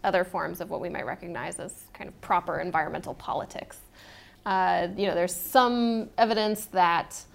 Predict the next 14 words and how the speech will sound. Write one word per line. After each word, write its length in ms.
consumption 500
is 160
sort 140
of 120
the 60
gateway 360
drug 420
to 400
political 760
activation, 1040
uh, 240
around 240
these 160
issues. 480